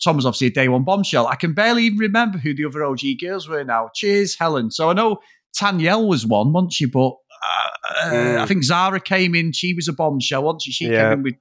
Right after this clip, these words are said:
Speaker 1: Tom. But, yeah, it, I've never even thought that. I don't know what the stats are, whether,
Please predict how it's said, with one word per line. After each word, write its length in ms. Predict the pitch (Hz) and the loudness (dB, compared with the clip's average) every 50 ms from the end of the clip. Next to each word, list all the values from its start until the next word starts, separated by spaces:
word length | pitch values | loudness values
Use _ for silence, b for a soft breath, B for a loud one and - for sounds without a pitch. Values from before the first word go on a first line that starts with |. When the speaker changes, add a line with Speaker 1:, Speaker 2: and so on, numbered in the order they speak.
| _ _ - | _ _ 0
Speaker 1:
Tom. 260 | 170 165 165 170 143 | 0 2 2 2 2
But, 200 | 147 143 139 - B B B B B B B B B _ | 2 2 2 0 B B B B B B B B B _
yeah, 260 | 170 202 247 285 277 | 2 2 4 4 2
it, 220 | 269 196 196 _ - | 0 -2 -6 _ -2
I've 140 | - 202 208 - | -2 -2 0 0
never 200 | 226 254 247 196 185 | 0 2 4 2 2
even 180 | 151 135 139 | 2 2 0
thought 300 | 131 - 175 190 254 247 | 0 2 2 2 2 2
that. 60 | 165 131 | 2 0
I 20 | 135 | 2
don't 140 | 156 190 | 2 2
know 60 | 170 139 | 2 0
what 100 | 139 131 | -2 -2
the 60 | 127 - - - | -2 -4 0 0
stats 240 | 165 175 - - - | 0 0 0 0 2
are, 160 | 175 139 131 | 2 4 4
whether, 340 | 120 127 120 135 135 131 131 | 4 2 4 4 2 2 2